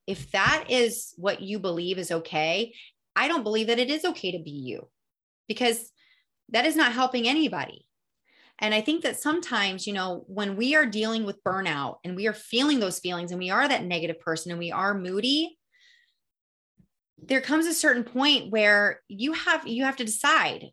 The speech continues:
"A-, am I going to stay in this place? Am I going to continue to just say, 'I'm just moody, I'm just in a bad mood, this is just the way it is'?" Or are you gonna say, "No, I'm not doing this anymore"?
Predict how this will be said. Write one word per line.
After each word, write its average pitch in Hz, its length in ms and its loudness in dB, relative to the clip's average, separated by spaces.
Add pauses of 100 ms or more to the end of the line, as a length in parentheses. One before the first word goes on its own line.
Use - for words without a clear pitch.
(300)
"A-, 208 240 2
am 220 80 4
I 226 80 6
going 254 200 2
to 302 60 0
stay 302 220 0
in 302 80 0
this 311 160 -4
place? 302 300 -2
Am 190 60 -6
I 165 60 -2
going 208 260 0
to 269 40 0
continue 262 400 0
to 226 100 4
just 220 200 0
say, 220 160 6
'I'm 208 180 2
just 214 180 -4
moody, 165 280 -4
I'm 190 120 0
just 202 180 -2
in 214 40 0
a 202 60 0
bad 175 240 0
mood, 147 200 -4
this 170 200 -4
is 175 100 -6
just 185 180 -4
the 196 80 -2
way 165 180 2
it 156 60 -2
is'?" - 360 -6 (420)
Or 247 120 2
are - 20 6
you 269 120 4
gonna 285 160 4
say, 269 440 2 (120)
"No, 165 280 -2 (560)
I'm 349 80 -4
not 605 140 -2
doing 427 240 2
this 202 200 -4
anymore"? 156 440 -8